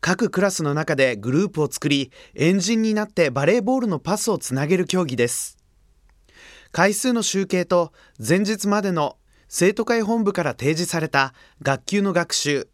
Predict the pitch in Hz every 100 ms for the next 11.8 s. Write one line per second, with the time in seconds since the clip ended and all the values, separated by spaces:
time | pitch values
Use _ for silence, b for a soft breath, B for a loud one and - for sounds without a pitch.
0 | - - 170 202 233 - 247 240 214 170
1 | - 139 165 190 185 185 175 175 170 143
2 | 143 - 151 120 _ _ _ 123 202 247
3 | 240 247 - 226 185 127 135 202 202 196
4 | 160 156 185 185 175 170 156 B B B
5 | B - 180 170 131 120 160 165 147 -
6 | - 107 185 220 190 - 190 247 233 190
7 | 180 160 151 185 202 185 190 190 165 131
8 | - - 117 120 120 - - _ _ _
9 | _ _ _ _ b b b b b -
10 | 143 208 208 233 220 233 - 180 143 117
11 | 151 185 208 180 165 160 143 127